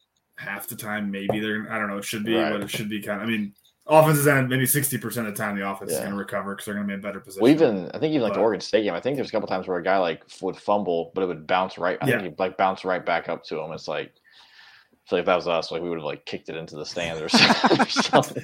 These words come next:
Speaker 1: Well, who did, didn't Graham have a strip sack? Was that against Notre Dame? Who was this, uh, early on in one of the games, and it went back, and then it was the same thing. I think, like, an offensive lineman, like, kicked it and dove on it, but it would have been a huge play. I think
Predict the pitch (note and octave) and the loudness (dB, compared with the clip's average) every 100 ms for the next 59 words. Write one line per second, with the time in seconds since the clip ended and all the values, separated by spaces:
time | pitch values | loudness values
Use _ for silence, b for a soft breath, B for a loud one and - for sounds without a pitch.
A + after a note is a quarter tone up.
0 | - D#3 F#3+ A3+ F#3 B2 E3+ F#3+ C#3 D3+ | 0 8 8 10 8 8 2 2 2 4
1 | D3+ D3+ C3 B2 D3 B2+ C#3+ C3 C3+ C3 | 4 2 0 -2 -4 -4 -2 -2 -2 -4
2 | C3 C#3+ C#3+ C3 C3+ C#3 C#3 C#3 C3 _ | -2 -2 -2 -2 -4 -4 -6 -8 -12 _
3 | _ _ _ _ _ D3 C3+ A#2+ - _ | _ _ _ _ _ -6 -4 -6 -8 _
4 | - A#2 A2+ A2 G#2+ G#2 G#2+ - _ C3 | -12 -8 -8 -6 -6 -6 -8 -14 _ -2
5 | C3 A#2 A2+ A2+ A2 A2+ A2 G#2 A2 A2 | 2 2 0 -2 -2 -4 -4 -2 -2 -2
6 | G#2+ A2+ A#2+ B2 B2 A2+ A2 A2+ G#2+ G#2 | -2 -2 -2 -2 0 0 -2 -4 -2 -2
7 | G2+ B2 A2 G#2 A#2 G#2 G#2 G#2 G#2+ G#2+ | -2 -4 -4 -2 -2 -2 -4 -4 -4 -4
8 | G2+ G2+ G#2 A2 G2+ G2+ G2+ G2+ G2 G2 | -6 -4 -4 -6 -10 -8 -4 -4 -4 -6
9 | - G#2 - G2+ G#2 G#2 G2 G2 G2 G2 | -10 -14 -12 -12 -8 -6 -4 -4 -4 -6
10 | G#2+ G#2 G#2 F#2+ G2 F#2+ G#2 G2+ - G2 | -4 -4 -2 -4 -6 -8 -8 -10 -6 0
11 | G2 G2 | 2 4